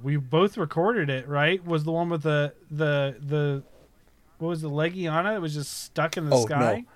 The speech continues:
Speaker 2: no. Uh, Original World, 'cause that was, I think, in, oh, wait, no, that was maybe in Base World. Um, no, I had a different one in the Rotten Vale,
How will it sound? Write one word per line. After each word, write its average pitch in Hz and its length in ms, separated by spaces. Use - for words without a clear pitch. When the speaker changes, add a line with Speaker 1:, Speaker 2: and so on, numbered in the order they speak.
Speaker 2:
no. 107 60
Uh, 113 280
Original 127 540
World, 98 340
'cause 110 180
that 117 200
was, 120 160
I 117 100
think, - 500
in, 110 380
oh, 160 100
wait, 190 160
no, 180 120
that 175 140
was 175 160
maybe 107 240
in 95 200
Base 90 240
World. 101 180
Um, 107 320
no, 120 320
I 120 180
had 135 140
a 120 60
different 123 500
one 101 300
in 123 160
the 113 100
Rotten 98 460
Vale, 143 320